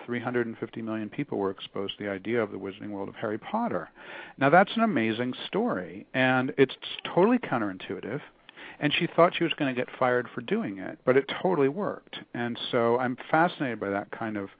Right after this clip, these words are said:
marketing and, um, want people to realize that there's other ways to get out there than the,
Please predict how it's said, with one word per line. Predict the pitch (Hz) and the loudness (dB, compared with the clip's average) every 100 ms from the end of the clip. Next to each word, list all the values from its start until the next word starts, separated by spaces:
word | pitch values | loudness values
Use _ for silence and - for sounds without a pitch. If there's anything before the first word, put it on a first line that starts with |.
| - - - - | -20 -20 -20 -12
marketing | 107 107 107 - 98 95 95 | -2 0 0 -2 -6 -6 -8
and, | - 104 104 104 - | -8 -6 -6 -8 -6
um, | 107 104 107 | -4 -4 -2
want | 117 123 | -2 -2
people | - 117 110 | -6 -8 -10
to | - | -4
realize | 113 113 107 104 | 2 4 2 0
that | |
there's | - 104 | -6 -6
other | 107 107 | -4 -2
ways | 104 101 - | -4 -6 -6
to | |
get | 107 107 | -4 -2
out | 123 131 | -2 -2
there | 104 | -4
than | 104 | -6
the, | 107 | -8